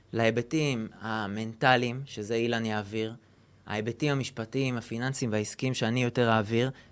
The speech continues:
במגרש ומחוץ למגרש, איך אנחנו מתכוננים לעונה הקרובה, וכן, גם ספורטאים אולימפיים, עוד, בסופו של דבר, עוד שנה וחצי, יש לנו את, אה, אולימפיאדת פריז עשרים עשרים וארבע, ככה שהכל רלוונטי לא רק לעולם הכדורסל, כדורגל,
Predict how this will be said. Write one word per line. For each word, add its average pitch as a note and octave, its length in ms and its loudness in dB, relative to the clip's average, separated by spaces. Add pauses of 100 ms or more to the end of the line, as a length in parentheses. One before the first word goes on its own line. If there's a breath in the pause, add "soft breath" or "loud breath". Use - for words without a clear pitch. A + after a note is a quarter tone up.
(120)
במגרש C#3+ 640 6
ומחוץ B2 400 2
למגרש, A2+ 600 2 (260 loud breath)
איך F3+ 220 6
אנחנו D#3 240 4
מתכוננים C#3+ 640 0
לעונה C3+ 360 4
הקרובה, B2 520 0
וכן, A3 380 -6
גם F#3+ 220 0
ספורטאים E3+ 520 -4
אולימפיים, C3 500 -4 (360 loud breath)
עוד, F#3 220 0 (140)
בסופו F3+ 300 -2
של A3+ 100 0
דבר, E3+ 280 4
עוד E3 180 4
שנה F#3 300 0
וחצי, C3 420 -4
יש D#3+ 220 -2
לנו F#3 200 -4
את, F#3 140 -8
אה, F#3 220 0 (340 loud breath)
אולימפיאדת F3 580 6
פריז E3 280 4
עשרים D#3+ 260 0
עשרים D3+ 280 0
וארבע, B2 360 4
ככה C3+ 220 -4
שהכל F3+ 400 2
רלוונטי D#3+ 600 2
לא D#3+ 100 4
רק F#3 220 0
לעולם C3+ 260 2
הכדורסל, B2+ 640 2
כדורגל, A#2+ 680 0